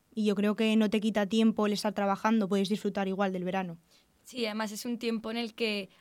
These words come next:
Speaker 2: al no tener que estudiar, puedes dedicar todo tu tiempo a hacer cosas que quieres. Obviamente tú te metes a un trabajo también por necesidad, conseguir dinero, pero también porque quieres. Entonces, o el voluntariado es únicamente porque quieres y porque te sientes realizado, como tú dices.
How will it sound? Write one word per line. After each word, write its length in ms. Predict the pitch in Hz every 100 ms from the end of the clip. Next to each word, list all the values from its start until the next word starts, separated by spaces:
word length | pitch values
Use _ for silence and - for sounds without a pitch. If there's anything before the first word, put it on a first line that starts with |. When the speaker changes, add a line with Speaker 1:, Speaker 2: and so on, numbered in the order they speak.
| _
Speaker 2:
al 120 | 240
no 100 | 220
tener 220 | 233 233
que 60 | 233
estudiar, 580 | 220 247 247 240 240 - _
puedes 180 | 233 220
dedicar 260 | 226 220
todo 160 | 214 226
tu 100 | 233
tiempo 280 | 226 226 240
a 20 |
hacer 160 | 240 214
cosas 240 | 208 220
que 140 | -
quieres. 500 | - 214 202 - - - - _
Obviamente 420 | - 214 214 220 233
tú 140 | 226
te 100 | 233
metes 260 | 233 233 247
a 40 |
un 80 | 240
trabajo 320 | 233 226 233
también 200 | 220 214
por 140 | 220
necesidad, 720 | 220 220 226 214 226 233 233 233 _ _ _ _
conseguir 380 | - 220 214 214
dinero, 440 | 226 226 226 254 254 - _ _
pero 120 | 240
también 240 | 220 208
porque 240 | 202 214 214
quieres. 640 | 220 247 220 196 - - -
Entonces, 680 | 220 214 208 226 226 - -
o 140 | 226
el 80 | 220
voluntariado 600 | 214 220 214 214 214 220
es 140 | 233 -
únicamente 540 | 220 214 220 220 214
porque 300 | 226 220 208
quieres 380 | 208 214 202 214
y 60 | 240
porque 280 | 220 220 214
te 100 | 208
sientes 280 | 202 202
realizado, 500 | 202 196 196 214 208
como 180 | 202 202
tú 100 | 202
dices. 520 | 208 202 - - -